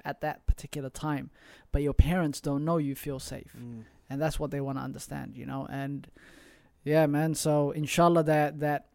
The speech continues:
Speaker 1: that trend should be on the decline, you know?
Speaker 2: Inshallah.
Speaker 1: I pray that it is on the decline, but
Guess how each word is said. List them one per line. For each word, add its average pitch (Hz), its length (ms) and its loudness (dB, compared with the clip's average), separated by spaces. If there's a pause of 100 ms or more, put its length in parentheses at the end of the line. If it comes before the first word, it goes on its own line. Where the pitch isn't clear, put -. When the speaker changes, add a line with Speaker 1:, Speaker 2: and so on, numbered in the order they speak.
Speaker 1:
that 147 260 -4
trend 151 480 0 (280)
should 160 300 -4
be 151 140 4
on 147 160 0
the 135 60 -6
decline, 147 720 -4
you 127 180 -8
know? 139 160 -4
Speaker 2:
Inshallah. 147 180 -6 (140)
Speaker 1:
I 135 140 -6
pray 151 220 2
that 143 160 -4
it 139 120 -4
is 151 120 2
on 139 140 -2
the 135 80 -8
decline, 131 520 -8
but 135 220 -6